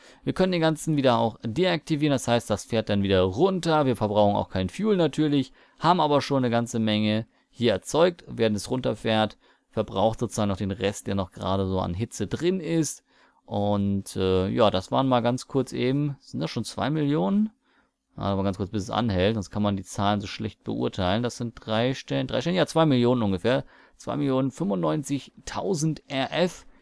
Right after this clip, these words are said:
in so einer kurzen Zeit, das ist schon,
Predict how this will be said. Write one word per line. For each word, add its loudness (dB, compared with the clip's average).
in 0
so 4
einer 0
kurzen -6
Zeit, 0
das -2
ist -6
schon, 0